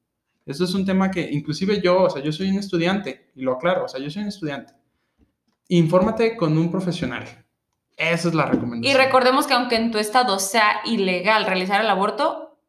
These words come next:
Speaker 2: como
Speaker 1: Tú,
Speaker 2: digo, la
Speaker 1: ajá.
Speaker 2: información es legal, es,
Speaker 1: Sí,
Speaker 2: es
Speaker 1: exacto.
Speaker 2: muy necesaria,
Speaker 1: Es
Speaker 2: aparte.
Speaker 1: muy necesaria esa, esa información y tú tienes el acceso a una consulta médica, a, inclusive gratuita, en muchas instituciones.
Speaker 2: Ok, como el imss.
Speaker 1: Como el imss y todo eso.
Speaker 2: Ujú.
Speaker 1: Entonces, y la recomendación es no hagas cosas que no sabes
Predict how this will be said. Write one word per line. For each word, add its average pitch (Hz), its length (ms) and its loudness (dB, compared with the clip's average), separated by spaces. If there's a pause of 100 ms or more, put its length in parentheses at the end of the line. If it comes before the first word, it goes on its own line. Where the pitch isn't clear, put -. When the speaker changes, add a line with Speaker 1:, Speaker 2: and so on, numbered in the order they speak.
(160)
Speaker 2:
como 196 200 -4
Speaker 1:
Tú, 180 60 -2
Speaker 2:
digo, 190 180 -4
la - 60 -8
Speaker 1:
ajá. 202 100 0
Speaker 2:
información 208 640 0 (100)
es 202 160 2
legal, 175 320 0 (120)
es, - 80 -10 (260)
Speaker 1:
Sí, 165 120 -6
Speaker 2:
es 196 60 -2 (140)
Speaker 1:
exacto. 214 200 2
Speaker 2:
muy 330 200 6
necesaria, 190 520 0
Speaker 1:
Es 147 120 0
Speaker 2:
aparte. 165 200 0
Speaker 1:
muy 180 200 4
necesaria 131 540 -4
esa, 120 180 -10
esa 143 340 -6
información 131 600 -6 (180)
y 131 140 -8
tú 139 100 -8
tienes 160 320 -2
el 143 100 -2
acceso 135 380 -4
a 139 40 -4
una 135 120 -4
consulta 120 380 -14
médica, 180 580 -2 (200)
a, - 200 -16
inclusive 123 340 2
gratuita, 127 500 0 (140)
en 131 80 -8
muchas 127 300 -4
instituciones. 113 760 -12
Speaker 2:
Ok, - 40 -20
como 185 220 -6
el 175 140 -2
imss. - 420 -14
Speaker 1:
Como 117 240 -4
el 120 100 -2
imss 131 240 -2
y 110 80 -12
todo 117 160 -12
eso. - 140 -18
Speaker 2:
Ujú. - 80 -20 (120)
Speaker 1:
Entonces, 190 300 0
y 190 140 4
la 190 120 6
recomendación 180 680 2
es 190 160 -2
no 202 120 2
hagas 208 260 0
cosas 190 340 -4
que 160 100 -8
no 160 160 -2
sabes 180 720 -2